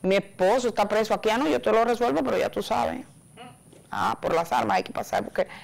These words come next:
era así, es abusivo. Si no, no, tú tenías tu caso estancado porque ese señor te estancaba el caso. Yo no sé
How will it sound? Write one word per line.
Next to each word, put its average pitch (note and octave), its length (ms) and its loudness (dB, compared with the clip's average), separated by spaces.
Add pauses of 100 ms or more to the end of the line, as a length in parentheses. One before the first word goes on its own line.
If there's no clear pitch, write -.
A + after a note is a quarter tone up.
era F#3+ 240 4
así, G#3+ 360 -4 (640)
es F3 80 2
abusivo. G3+ 720 4
Si G3+ 140 0
no, F3 120 2
no, F#3 260 2
tú F3+ 180 2
tenías G#3 360 2
tu C4+ 140 -2
caso A3 240 2
estancado A#3+ 540 2
porque - 220 -6
ese G#3 140 -4
señor B3+ 380 0 (300)
te G#3+ 100 0
estancaba F3 440 0
el D3+ 100 0
caso. - 400 -6 (680)
Yo A#3+ 280 2
no A#3 140 2
sé F3+ 440 0